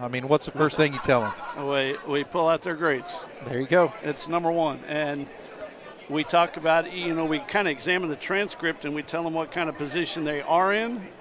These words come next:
Speaker 2: and if it fits what their goal is athletically.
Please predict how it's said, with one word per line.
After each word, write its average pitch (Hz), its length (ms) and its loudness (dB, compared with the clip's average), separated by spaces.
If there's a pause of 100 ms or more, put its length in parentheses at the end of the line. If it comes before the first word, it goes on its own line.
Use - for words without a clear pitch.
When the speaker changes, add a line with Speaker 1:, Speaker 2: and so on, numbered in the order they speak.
(100)
Speaker 2:
and 147 300 -4 (100)
if 156 180 -2
it 139 120 -2
fits - 380 -4
what 180 220 0
their 156 160 2
goal 175 460 2
is 156 320 -2 (300)
athletically. 165 720 -2